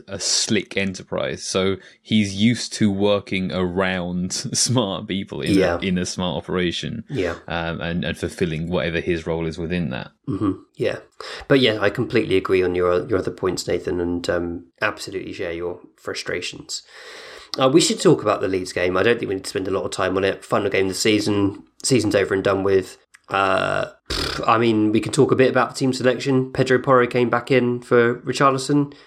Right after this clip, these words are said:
Speaker 2: I was very pleased to see Pedro Porro get the start. I thought he had a really strong game in terms of his production.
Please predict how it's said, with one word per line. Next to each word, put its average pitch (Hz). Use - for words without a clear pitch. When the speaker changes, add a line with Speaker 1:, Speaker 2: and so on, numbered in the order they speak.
Speaker 2:
I 107
was 101
very 123
pleased 120
to -
see 110
Pedro 107
Porro 101
get 98
the -
start. 104
I 104
thought 98
he 98
had 95
a 92
really 92
strong 92
game 98
in 95
terms 95
of 95
his 92
production. 95